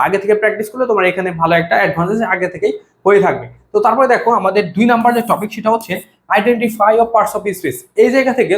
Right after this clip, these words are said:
তোমরা হচ্ছে প্রশ্ন পাবে হচ্ছে পাঁচ থেকে ছয়টার মতো। তো এখানে কি কি আছে দেখো, নাউন, প্রোনাউন, অ্যাডজেক্টিভ, অ্যাডভার্ব। নাউনের সাথে তোমরা একটু ডিটারমিনারটাও করে নিবা। এখান থেকে তোমরা পাঁচ থেকে ছয়টা টপিক কিন্তু পেয়ে যাবে, দুঃখিত, প্রশ্ন পেয়ে যাবে। এরপরে দেখো, আমাদের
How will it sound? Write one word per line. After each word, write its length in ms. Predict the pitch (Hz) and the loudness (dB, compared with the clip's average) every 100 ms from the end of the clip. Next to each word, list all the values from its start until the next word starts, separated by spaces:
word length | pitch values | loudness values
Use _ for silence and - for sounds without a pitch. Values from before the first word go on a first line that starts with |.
| 185 | -2
তোমরা 180 | 175 175 | 0 0
হচ্ছে 220 | 185 208 220 220 _ - | 0 0 -2 -2 _ -2
প্রশ্ন 180 | 240 240 262 | 0 2 2
পাবে 160 | 240 233 | 2 2
হচ্ছে 180 | 233 240 247 - | 0 0 -4 0
পাঁচ 180 | 233 226 - | 0 0 -2
থেকে 180 | 202 226 311 - _ - | -4 -2 -4 -8 _ -8
ছয়টার 320 | 214 220 208 180 | 0 2 2 0
মতো। 140 | 165 135 | 0 -4
তো 40 | 185 202 | -4 -2
এখানে 180 | 233 226 | -2 -4
কি 80 | 226 208 | -4 0
কি 60 | 220 | 2
আছে 120 | 214 175 | 2 0
দেখো, 180 | - 233 - - - 143 | 2 0 -2 -14 -16 -2
নাউন, 300 | 160 196 220 240 226 | 2 4 4 0 -2
প্রোনাউন, 400 | 220 196 202 240 233 | 2 4 4 0 0
অ্যাডজেক্টিভ, 400 | 175 180 185 240 196 | 0 -2 -4 -6 0
অ্যাডভার্ব। 360 | 196 170 147 135 | -2 0 -2 0
নাউনের 260 | 160 196 208 | -2 0 0
সাথে 140 | 220 208 | 0 0
তোমরা 160 | 202 202 | 2 0
একটু 120 | 196 190 135 | 0 -4 -4
ডিটারমিনারটাও 600 | 190 220 202 185 190 208 208 | -2 0 2 0 0 -4 -2
করে 120 | 180 147 | -2 0
নিবা। 160 | 190 - - _ 196 | 0 0 -6 _ 0
এখান 160 | 202 240 | 0 0
থেকে 120 | 226 226 | 0 0
তোমরা 140 | 220 220 - | 0 0 2
পাঁচ 120 | 220 220 | 0 0
থেকে 120 | 190 196 | -8 -8
ছয়টা 200 | 208 190 185 | -2 -2 0
টপিক 200 | 175 185 190 | -2 -4 -6
কিন্তু 180 | 170 277 - - - | 0 0 -2 -12 0
পেয়ে 180 | 233 214 | 2 4
যাবে, 140 | 185 123 | 2 -2
দুঃখিত, 200 | 180 180 170 269 | -8 -6 -6 -2
প্রশ্ন 200 | 269 254 214 | -2 0 -2
পেয়ে 140 | 175 | 0
যাবে। 140 | 135 120 - _ _ 220 | -4 -6 -18 _ _ 0
এরপরে 200 | 226 269 | 4 4
দেখো, 140 | 214 233 233 | 4 2 0
আমাদের 220 | 208 214 | 2 -2